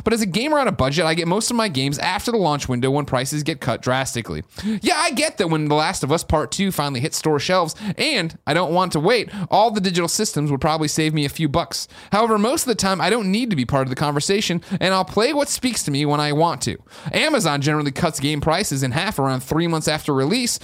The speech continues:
while just, while the PlayStation Store still has them at full price.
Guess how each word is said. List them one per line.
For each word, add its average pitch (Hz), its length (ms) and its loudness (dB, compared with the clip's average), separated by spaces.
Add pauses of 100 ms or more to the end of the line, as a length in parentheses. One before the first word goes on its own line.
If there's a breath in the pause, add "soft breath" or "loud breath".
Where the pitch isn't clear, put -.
(140 loud breath)
while 175 160 4
just, 180 540 0 (320)
while 214 160 4
the 196 80 2
PlayStation 196 480 2
Store 147 320 0 (180)
still 208 200 0
has 180 100 2
them 175 120 0
at 165 60 -2
full 170 220 0
price. - 420 -2